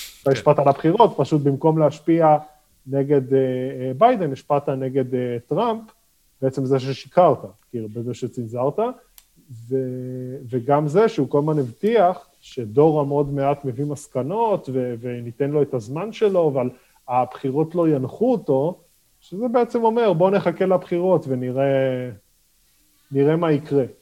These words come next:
Speaker 1: כאילו, נראה, אם, אם טראמפ היה מנצח, אז אני מניח שהיינו, היינו שומעים על דברים מאוד חמורים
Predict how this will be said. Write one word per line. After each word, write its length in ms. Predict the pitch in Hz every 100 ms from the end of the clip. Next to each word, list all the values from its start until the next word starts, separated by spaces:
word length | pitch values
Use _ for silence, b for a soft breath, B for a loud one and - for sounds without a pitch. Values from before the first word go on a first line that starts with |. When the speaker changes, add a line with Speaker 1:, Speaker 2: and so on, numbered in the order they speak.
| _
Speaker 1:
כאילו, 300 | 127 120 123
נראה, 1200 | 127 131 147 147 147 143 143 139 139 135 135 135 151
אם, 220 | 185 202
אם 120 | 196 175
טראמפ 260 | 170 175
היה 180 | 160 151
מנצח, 640 | 151 135 - 131 123 160 -
אז 120 | 139 127
אני 120 | 127
מניח 360 | 127 131 123 -
שהיינו, 1500 | 127 117 113 - _ _ _ _ 135 131 139 135 135 139 139
היינו 220 | 143 151
שומעים 320 | 147 135 143
על 80 | 139
דברים 340 | 120 131 135
מאוד 200 | 135 135
חמורים 600 | - 131 120 110 113 131